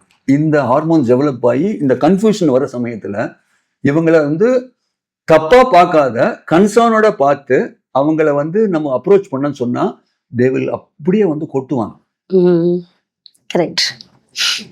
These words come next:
Speaker 1: ஆனா வந்து என்னன்னு சொன்னா வந்து, இது வேற யார்கிட்டயும் ஷேர் பண்ண மாட்டாங்க அப்படின்னு நம்பிக்கை அவங்களுக்கு வரணும்.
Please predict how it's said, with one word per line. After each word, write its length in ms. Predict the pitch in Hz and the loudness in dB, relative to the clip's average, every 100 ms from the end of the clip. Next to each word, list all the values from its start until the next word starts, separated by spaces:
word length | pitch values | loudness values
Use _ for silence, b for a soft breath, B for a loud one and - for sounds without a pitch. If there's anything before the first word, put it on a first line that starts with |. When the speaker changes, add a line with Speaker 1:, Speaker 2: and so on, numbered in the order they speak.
| _ _ _ _ _ _ _ _ | _ _ _ _ _ _ _ _
Speaker 1:
ஆனா 280 | 135 170 208 | -2 2 2
வந்து 220 | 190 180 | 2 0
என்னன்னு 120 | 180 | 0
சொன்னா 280 | 180 165 165 | 0 0 0
வந்து, 300 | 160 170 233 | 0 0 0
இது 140 | 160 | 0
வேற 180 | 143 147 | 2 2
யார்கிட்டயும் 400 | 147 151 160 190 - | 2 2 0 -4 -2
ஷேர் 160 | 143 | -2
பண்ண 320 | 165 135 123 | -2 -6 -6
மாட்டாங்க 300 | 113 120 131 | -6 -6 -4
அப்படின்னு 60 | 135 | -4
நம்பிக்கை 400 | 120 135 147 135 | -4 -4 -6 -4
அவங்களுக்கு 340 | 117 107 104 | -6 -6 -8
வரணும். 220 | 104 104 | -10 -14